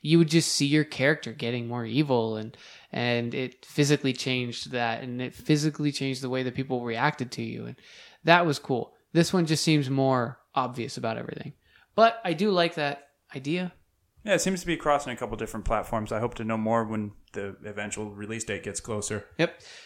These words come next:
Speaker 2: Hey, we're all out of topics and time, so we should just, well, we have time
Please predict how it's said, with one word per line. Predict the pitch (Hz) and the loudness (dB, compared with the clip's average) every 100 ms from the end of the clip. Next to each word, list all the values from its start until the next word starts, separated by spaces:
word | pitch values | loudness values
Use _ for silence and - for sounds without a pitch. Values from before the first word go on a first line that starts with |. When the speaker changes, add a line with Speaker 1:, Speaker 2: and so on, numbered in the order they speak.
| - | -6
Speaker 2:
Hey, | 196 | -2
we're | 175 190 185 - | 4 4 2 2
all | 139 151 | 4 6
out | 151 151 | 6 4
of | 139 - - | 0 -6 -2
topics | 151 139 - - | 2 4 2 0
and | 135 | 0
time, | 139 160 165 160 | 2 2 0 -4
so | 151 - 143 127 123 120 | -4 0 4 4 4 -2
we | 127 123 107 - _ _ | -10 -10 -10 -14 _ _
should | - 104 98 | -10 -10 -8
just, | 95 - - - _ - | -6 -6 -10 -16 _ -8
well, | - 139 | 2 8
we | 139 | 12
have | 190 | 10
time | - 113 101 | 10 2 2